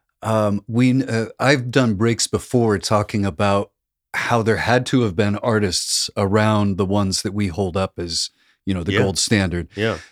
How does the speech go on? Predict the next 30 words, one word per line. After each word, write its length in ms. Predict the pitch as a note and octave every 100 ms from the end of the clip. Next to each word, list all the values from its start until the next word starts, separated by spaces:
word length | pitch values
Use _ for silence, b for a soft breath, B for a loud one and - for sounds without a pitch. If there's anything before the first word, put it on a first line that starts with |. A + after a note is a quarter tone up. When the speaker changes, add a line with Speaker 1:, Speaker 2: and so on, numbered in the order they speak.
| _
Speaker 1:
who 180 | - C3+
were, 460 | A#2+ A#2 G#2+ G2+ - _ _ _ _ _ _
if, 300 | - A2+ - _ -
if 180 | A#2 B2+
not 380 | B2+ D3+ E3+ - - -
writing 360 | B2 A#2 A2
better 280 | A#2 F#3 F#3
music, 420 | G2 D#2 D#2 E2 _ -
they 80 | A#2+
were 120 | A2
writing 280 | A#2 A#2 A2+
some 180 | - G#2+
of 140 | E2
the 60 | E2
same 320 | - G2+ F2
caliber 520 | - C3+ A#2+ D#2+ E2+
be-, 100 | D#2+
Speaker 2:
Right. 300 | F#2+ F#2+ F2
Speaker 1:
because 280 | A2 A2+ G#2+
you 80 | D3
talked 320 | C#3 B2 A2
about 320 | G2 G#2 G2 B B B
hearing 280 | - B2 A#2
Denise's 520 | G2 G#2 A2 - G2
voice, 440 | - F#2 F2 E2+ - A2
and 140 | G2+
that 180 | A#2 C3
was 180 | A2 -
just 240 | G2+ -
Sunday 680 | - A2 G2+ G2+ F#2+ F2